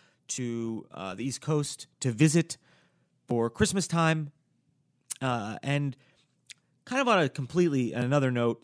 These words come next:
uh, so I am recording this right now in Las Vegas. Currently in Las Vegas.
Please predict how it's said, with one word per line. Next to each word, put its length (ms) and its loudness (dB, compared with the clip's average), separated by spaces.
uh, 100 -4
so 240 0
I 380 0
am 460 -4
recording 420 0
this 180 -4
right 240 -2
now 520 -4
in 360 4
Las 260 2
Vegas. 400 -4
Currently 280 -2
in 60 -2
Las 200 0
Vegas. 480 0